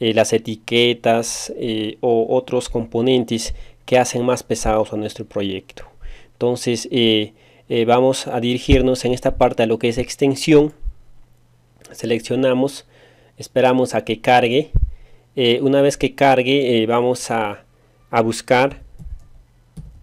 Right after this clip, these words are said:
ponemos la palabra purge, buscamos, esperamos a que cargue y pues, eh, ya nos muestra en esta parte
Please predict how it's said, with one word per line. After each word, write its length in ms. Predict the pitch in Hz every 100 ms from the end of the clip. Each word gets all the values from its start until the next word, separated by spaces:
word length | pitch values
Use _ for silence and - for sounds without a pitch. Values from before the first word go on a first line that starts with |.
| -
ponemos 500 | - 117 120 127 127
la 100 | 117 -
palabra 500 | 113 117 117 113 -
purge, 480 | 143 127 123 143 - - - - _ _ _ _ _ _
buscamos, 840 | 120 - - 135 120 131 147 - _ _ - - - - - - - _ _
esperamos 560 | 143 - 120 123 135 135
a 60 |
que 160 | - 139
cargue 480 | 139 135 127 139 - - - - - _
y 100 | 156
pues, 360 | 147 160 156 -
eh, 540 | 131 120 113 110 117 - - - - -
ya 140 | 131 139
nos 160 | 131
muestra 560 | 156 151 139 143 151 - - - -
en 100 | 135
esta 300 | 135 139 135
parte 720 | 123 131 - 131 120 110 -